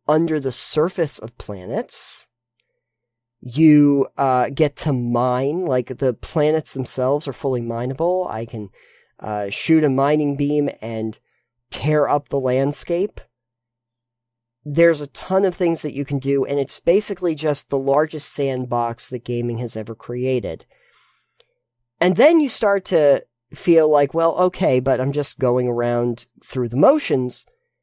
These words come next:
and then something else will introduce itself. Sometimes because of the updates, sometimes because you just get to a point in the storyline where it makes sense. When you get your fleet, and you get your flagship,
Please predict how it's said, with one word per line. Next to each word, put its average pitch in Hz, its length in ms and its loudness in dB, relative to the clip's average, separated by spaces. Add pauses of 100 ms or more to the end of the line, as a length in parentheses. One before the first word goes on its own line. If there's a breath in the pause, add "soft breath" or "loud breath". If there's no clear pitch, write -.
(760)
and 175 180 2
then 185 220 4
something 175 480 2
else 139 320 2
will 135 160 4
introduce 117 500 -4
itself. - 540 -10 (1120)
Sometimes 208 460 2
because 139 280 0
of 117 80 -10
the 127 100 2
updates, 165 500 2
sometimes 170 480 0
because 143 320 -4
you 131 60 -8
just 127 200 -2
get 127 140 -2
to 127 160 -2
a 113 40 -2
point 135 360 0
in 127 160 -6
the 120 80 -4
storyline 120 640 -4
where 117 140 -6
it 107 80 -8
makes 110 200 -8
sense. - 420 -6 (1160)
When 165 180 4
you 170 80 6
get 170 140 4
your 147 100 -4
fleet, 170 520 -2 (320)
and 147 120 2
you 139 100 0
get 139 220 0
your 139 180 0
flagship, 143 840 -2